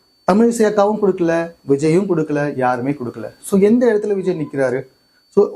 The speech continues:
ஒருத்தர் அப்போ அந்த இடத்துல கமலஹாசன் வந்துட்டு ரொம்ப பெருசா பேசினாலுமே தமிழை வச்சு பிச்சை எடுக்க முடியாது, வேணா இந்தியை வச்சு எடுத்துக்கோ அப்படின்னு ஷார்ட்டா சொல்லியிருந்தா அது நாகரிகமா இருக்காது. அதனால நம்ம தலைவர் அவருக்கு தெரிஞ்ச மாதிரி பயங்கரமா பேசி அந்த விஷயத்தை அப்படி எடுத்துட்டு போயிருக்காரு.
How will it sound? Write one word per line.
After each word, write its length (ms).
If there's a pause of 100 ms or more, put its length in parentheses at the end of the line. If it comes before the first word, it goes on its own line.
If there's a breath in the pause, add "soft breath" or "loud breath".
ஒருத்தர் 320
அப்போ 320
அந்த 160
இடத்துல 220
கமலஹாசன் 540
வந்துட்டு 240
ரொம்ப 260
பெருசா 400
பேசினாலுமே 480
தமிழை 280
வச்சு 200
பிச்சை 240
எடுக்க 180
முடியாது, 320
வேணா 300
இந்தியை 280
வச்சு 220
எடுத்துக்கோ 360 (340 soft breath)
அப்படின்னு 400
ஷார்ட்டா 280
சொல்லியிருந்தா 340
அது 180
நாகரிகமா 480
இருக்காது. 400 (240 soft breath)
அதனால 720 (200)
நம்ம 240
தலைவர் 580
அவருக்கு 520
தெரிஞ்ச 440
மாதிரி 340 (120)
பயங்கரமா 520
பேசி 420
அந்த 160
விஷயத்தை 340
அப்படி 180
எடுத்துட்டு 320
போயிருக்காரு. 300